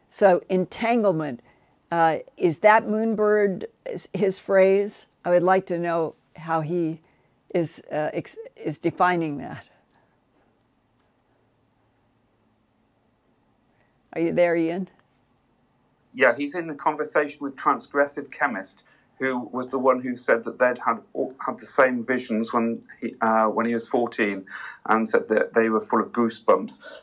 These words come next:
Speaker 2: And he's talking to Transgressive Chemist, uh, in a conversation, but he's, Moonbird also says the research area in dreams he specializes in is the other archetype as discerned in the myth, personal experience.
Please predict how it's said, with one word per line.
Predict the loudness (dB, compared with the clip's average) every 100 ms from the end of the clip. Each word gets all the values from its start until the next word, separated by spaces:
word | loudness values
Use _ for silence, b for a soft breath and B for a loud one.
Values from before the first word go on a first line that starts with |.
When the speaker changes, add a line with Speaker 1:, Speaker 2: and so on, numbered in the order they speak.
| B
Speaker 2:
And | -2
he's | -2
talking | 0 0 0 -2
to | -6
Transgressive | 0 2 2 2 2 2 -4 -6
Chemist, | -2 0 -2 -8 -20 _ _ _
uh, | -2 0 0 -2
in | -4
a | -4 -6
conversation, | -4 -4 -4 0 0 0 -4 -8 -8 _ 0
but | 0 0
he's, | -2 -2 -2 -18 _
Moonbird | 0 0 2 2 2
also | -4 -2 -2
says | 2 2 2
the | -4
research | -4 -2 0 -2 2
area | 2 2 0
in | -2 -6
dreams | -4 -4 -6
he | -12
specializes | -6 0 0 2 2 0 -4 -2
in | -2 -4 B B B
is | -6
the | 2 4
other | 4 4
archetype | 4 4 0 -4 -2 -2
as | -8
discerned | -10 -20 -4 -2 -2 -6
in | -10
the |
myth, | -2 -2 -2 -6 _ _
personal | 0 0 0 -10
experience. | -8 2 4 4 0 -6